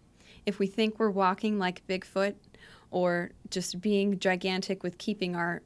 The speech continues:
our fingers flayed or our arms spread out, that's actually normal. So we can recalibrate the brain of Parkinson's using big exercise paired with an auditory cue.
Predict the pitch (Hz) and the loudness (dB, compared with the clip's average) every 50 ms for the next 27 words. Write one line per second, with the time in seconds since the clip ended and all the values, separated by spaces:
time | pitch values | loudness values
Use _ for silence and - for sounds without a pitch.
0 | _ 160 156 151 156 156 - - - 285 277 262 262 233 247 - - 240 226 226 | _ -6 -6 -6 -6 -8 -6 -2 0 0 0 0 0 -2 -4 -4 -2 0 2 4
1 | 220 220 220 220 208 185 175 165 - 151 - - 185 196 196 202 196 202 - - | 6 6 6 6 4 2 -2 -2 -2 -2 -2 0 0 0 2 0 0 -2 -2 -4
2 | - - - _ _ - - - - - - - - - - 208 208 202 190 185 | -6 -8 -12 _ _ -20 -20 -18 -16 -12 -10 -10 -8 -2 2 4 4 4 4 4
3 | 190 190 185 - - - - - - - - 202 190 190 208 202 202 202 - - | 4 2 2 0 -4 -10 -20 -20 -14 -4 -2 -2 0 4 4 4 4 4 0 -2
4 | 185 180 175 175 170 170 170 170 160 139 - 175 175 - _ _ - - - - | -4 -2 -2 -2 -2 -2 -2 -4 -6 -8 -10 -14 -18 -20 _ _ -20 -20 -20 -20
5 | - - - - 214 202 208 214 208 - 190 180 175 175 220 240 277 294 277 - | -14 -8 -2 0 0 2 2 0 -2 -2 -2 -2 0 2 2 2 2 2 0 0
6 | 226 208 202 220 226 208 180 175 175 175 - 175 160 - 175 180 180 170 165 160 | 2 2 4 4 2 0 0 -2 -4 -4 -6 -6 -4 -2 -2 0 -2 -2 -4 -4
7 | - - 190 190 190 190 185 - - 170 160 160 - - 170 165 190 214 226 226 | -2 0 0 0 0 -2 -6 -6 -6 -8 -8 -8 -8 -10 -6 -4 0 0 0 0
8 | 220 185 175 165 165 160 - - - - - _ _ _ - 214 220 233 208 196 | -2 -2 -4 -4 -6 -8 -14 -20 -20 -20 -20 _ _ _ 4 6 6 6 4 2
9 | 185 190 - - - 202 190 - 196 180 170 165 175 - - - - - _ - | 0 0 -2 -4 -4 -4 -4 -2 -2 -2 -2 -2 -4 -6 -10 -12 -16 -20 _ -20
10 | _ - - 247 240 240 240 233 220 - - 180 180 180 170 - - - 180 185 | _ -6 -2 0 2 2 2 2 0 -2 -6 -8 -6 -8 -8 -6 -2 0 2 2
11 | 185 185 180 - - 175 170 156 151 156 - - 170 160 143 117 | 2 0 -2 -2 -4 -2 -2 -4 -4 -6 -6 -6 -4 -4 -6 -8